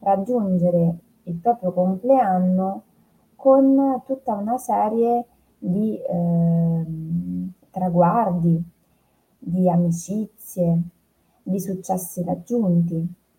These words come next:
Celebrare i propri passaggi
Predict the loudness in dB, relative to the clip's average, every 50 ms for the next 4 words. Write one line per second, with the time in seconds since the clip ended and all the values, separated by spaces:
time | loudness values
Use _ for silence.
0 | _ _ _ _ _ _ _ _ _ _ _ _ _ _ _ _ _ _ _ _
1 | _ _ 0 6 6 8 10 10 8 8 8 4 2 2 2 2 2 2 4 4
2 | 4 2 0 -2 -4 -8 -8 -8 -8 -4 -4 -4 -4 -4 -4 -4 -2 -4 -4 -4
3 | -6 -4 0 0 2 2 0 -2 -2 -6 -6 -4 -2 0 0 0 0 -2